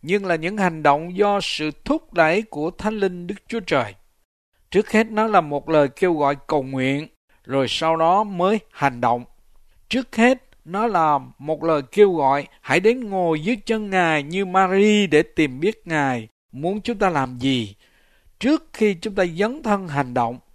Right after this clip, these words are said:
cũng như Ma-thê là người rất bận rộn với nhiều việc mà thật ra Ngài muốn cho chúng ta phải bỏ đi. Theo Phúc Âm Luca đoạn mười câu ba mươi tám đến bốn mươi hai.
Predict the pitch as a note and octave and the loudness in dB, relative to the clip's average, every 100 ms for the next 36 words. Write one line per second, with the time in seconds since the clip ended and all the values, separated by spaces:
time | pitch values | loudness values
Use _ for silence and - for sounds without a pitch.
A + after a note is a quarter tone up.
0 | _ - F3 A3 A3 G#3 G3 - G3 G#3+ | _ -10 -6 -4 -2 0 -2 0 2 4
1 | F#3+ C3+ - D#3+ D#3+ D#3+ D3+ A#3+ - E3 | 2 0 -8 -6 0 2 4 2 0 -4
2 | D3 E3+ C#3+ C3+ C3+ D3+ E3+ A#3 F#3 D3+ | -4 -2 0 2 2 -2 0 0 -2 -2
3 | D#3+ D#3 C#3+ C#3 C#3 B2 _ _ C#3+ B2+ | 2 4 4 2 0 -2 _ _ -6 -4
4 | - B2+ D3 F3 F3 D3+ - _ - C3 | 0 -2 0 0 2 0 -4 _ -8 -6
5 | C3 F3 C#4 D4+ G3+ - A3 F#3+ F3 D3+ | -2 0 0 -2 -6 -6 -4 2 2 2
6 | - - C3 D#3 C#3+ B2 B2+ E3 D#3 A#2 | -4 -2 0 -2 -4 0 2 2 2 0
7 | _ _ _ _ - D#3 D3+ C#3 G3 G3+ | _ _ _ _ 0 2 2 -2 -8 -8
8 | - E3 D#3 D3+ D#3 - D#3 D3+ C3 C3 | -2 -4 -2 -4 -4 -2 0 0 -2 -6
9 | C3+ C#3+ C#3+ C3 A2+ - C3+ C3 C3+ C3 | -6 -2 0 0 -2 -2 -2 -2 -6 -6
10 | B2 - C3+ D3 F3+ E3 D#3 D#3 C#3 D#3+ | -12 -4 -2 -2 -4 -4 -4 -6 -8 -8
11 | C#3+ A2+ A#2 B2 | -10 -8 -6 -6